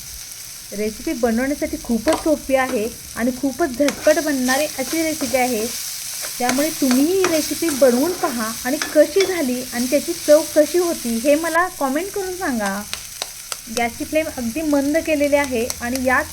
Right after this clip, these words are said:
कढईमध्ये आता दोन अंडी फोडून घालूया.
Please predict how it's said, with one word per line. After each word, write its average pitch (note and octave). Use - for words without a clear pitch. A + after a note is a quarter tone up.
कढईमध्ये D4
आता B3+
दोन C#4+
अंडी C#4
फोडून E4
घालूया. B3+